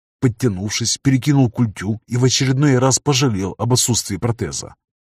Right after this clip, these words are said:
С крюком лазить по деревьям куда проще. Перебравшись на толстую ветвь, я затаился и приготовился ждать. Пистолет убрал в мешок, а вместо него достал нож.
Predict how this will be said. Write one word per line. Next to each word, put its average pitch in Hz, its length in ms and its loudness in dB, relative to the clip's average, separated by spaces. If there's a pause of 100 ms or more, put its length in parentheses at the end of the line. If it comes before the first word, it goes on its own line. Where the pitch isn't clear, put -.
С - 120 -4
крюком 107 440 0
лазить 104 320 -2
по 120 100 -2
деревьям 110 540 0
куда 101 340 -4
проще. 85 560 -8 (340)
Перебравшись 120 520 2
на 117 100 -2
толстую 110 460 0
ветвь, 98 420 -6
я 117 160 0
затаился 127 520 0
и 127 80 -2
приготовился 117 640 0
ждать. 92 400 -8 (260)
Пистолет 120 480 2
убрал 127 260 4
в 107 60 0
мешок, 113 460 -4 (120)
а - 60 -2
вместо 120 320 2
него 113 320 2
достал 110 420 0
нож. - 360 -6